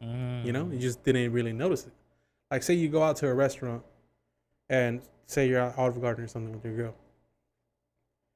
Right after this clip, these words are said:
Speaker 1: And you look around, you just catch a glimpse, or even the fucking waitress,
Speaker 2: Mm-hmm.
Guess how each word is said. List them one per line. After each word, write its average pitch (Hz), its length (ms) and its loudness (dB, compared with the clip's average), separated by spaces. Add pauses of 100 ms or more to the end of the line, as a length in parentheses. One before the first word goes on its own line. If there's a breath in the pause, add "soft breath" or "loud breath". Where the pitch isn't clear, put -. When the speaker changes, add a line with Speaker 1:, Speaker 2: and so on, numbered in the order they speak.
(260)
Speaker 1:
And 131 120 2
you 131 80 6
look 139 200 6
around, 131 320 4
you 127 60 0
just 123 140 -4
catch 139 240 2
a 131 40 -2
glimpse, 127 320 0
or - 20 0
even 151 260 2
the 135 80 4
fucking 131 280 0
waitress, 131 460 0
Speaker 2:
Mm-hmm. 139 260 -2